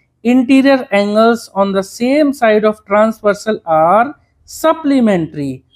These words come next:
मतलब क्या हुआ, ये ट्रांसवर्सल है, ये दो लाइन पैरेलल हैं, तो ये जो दो एंगल हैं इनका सम होगा सप्लीमेंट्री, यानी कि वन एटी डिग्री। ठीक है, तो मैं यहाँ लिख देता हूँ इस एंगल का नाम एमआरक्यू। ठीक है, तो यहाँ लिख देते हैं पहले तो एंगल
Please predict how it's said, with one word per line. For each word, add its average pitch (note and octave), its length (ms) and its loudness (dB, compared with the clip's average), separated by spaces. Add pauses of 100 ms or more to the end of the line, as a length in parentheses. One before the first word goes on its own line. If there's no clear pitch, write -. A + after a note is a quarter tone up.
(120)
मतलब A#3 340 0
क्या B3+ 140 2
हुआ, B3+ 260 2 (220)
ये G#3 160 -4
ट्रांसवर्सल G#3+ 680 -2
है, G#3+ 180 0
ये G#3 120 -4
दो F#3+ 160 -4
लाइन F#3 340 -2
पैरेलल G#3 360 0
हैं, A3+ 220 2 (320)
तो G3+ 160 0
ये A#3 220 2
जो C#4 180 4
दो G#3+ 200 0
एंगल F3 300 -2
हैं A#3+ 180 -6
इनका F#3+ 320 -4
सम G#3+ 340 -2
होगा F3 300 0
सप्लीमेंट्री, E3 680 -6
यानी D3 160 -6
कि A#3 160 -10 (300)
वन G3 280 2
एटी D3 280 -8
डिग्री। B2 280 -12
ठीक F#3+ 200 -12
है, B3 100 -6 (300)
तो F#3+ 100 -2
मैं F3+ 120 0
यहाँ D#3 180 0
लिख F#3+ 220 0
देता A3+ 260 2
हूँ A3 200 0
इस - 180 -12
एंगल F#3 180 -6
का F3+ 120 -14
नाम A3 200 -2 (420)
एमआरक्यू। F3 1160 0 (340)
ठीक G#3 100 -4
है, C4 80 0
तो F#3 160 -8
यहाँ D#3+ 140 -2
लिख F#3+ 160 0
देते G3+ 220 -2
हैं A3+ 140 0 (340)
पहले D#3 140 -6
तो - 220 -6
एंगल F#3+ 280 0